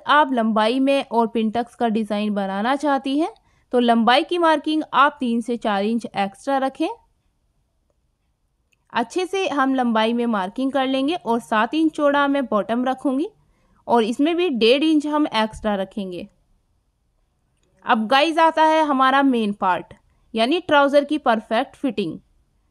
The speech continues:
अगर हम ट्राउजर की परफेक्ट फिटिंग अपनी स्केल की हेल्प से इस तरह से लेंगे तो गाइस नी यानी हमारे फुट के नीचे के पार्ट से यह काफ़ी ढीला हो जाता है, जिसमें ट्राउजर का परफेक्ट लुक नहीं आ पाता है।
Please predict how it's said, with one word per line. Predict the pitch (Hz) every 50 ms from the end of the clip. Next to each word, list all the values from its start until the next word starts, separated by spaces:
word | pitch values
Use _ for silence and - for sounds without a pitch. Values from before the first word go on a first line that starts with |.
| _ _ _ _ _ _ _ _ -
अगर | - 240 269 370 359 381
हम | 381 381 370
ट्राउजर | 349 - 311 294 285 277 294 302
की | 262 302 311
परफेक्ट | 302 - 240 214 220 - 240 233 233 233 -
फिटिंग | - 285 269 240 285 285 277 -
अपनी | - 220 214 - 233 233 233 233
स्केल | 214 - - 208 220 247
की | 240 - 277
हेल्प | 269 254 269 254 247 -
से | - 277
इस | - - - 208 - -
तरह | 240 226 240 254
से | 240 - 269
लेंगे | 254 254 254 262 262 320 427 _ _ _ _ _ _ _ _ _ _ _ _ _ _ _ _ _ _ _ _ _ _ - -
तो | 330
गाइस | 269 359 349 359 359 311 233
नी | 262 247 233 254 277
यानी | 302 302 285 262 254 254 254
हमारे | 254 240 233 247 240 240 233 240
फुट | 240 - 277 294 294
के | - - 320
नीचे | 294 254 240 220 - 247
के | 214 254 254
पार्ट | 254 - 208 190 202 214 -
से | - 277
यह | 262 254 254 254
काफ़ी | 247 - 233 233 233 247 226
ढीला | 175 202 196 190 214 240
हो | 262 269
जाता | 247 269 254 247 - 254
है, | 247 277 320
जिसमें | 285 226 240 220 - 277 262 247
ट्राउजर | - 233 202 202 220 220 285 294 294
का | 294 - 311 294
परफेक्ट | 294 240 220 208 - - 220 214 214 - 214
लुक | 208 277 311 -
नहीं | 302 277 269 233 233 202
आ | 196 185
पाता | 180 - 185 180 - 185
है। | 185 190 190 175 -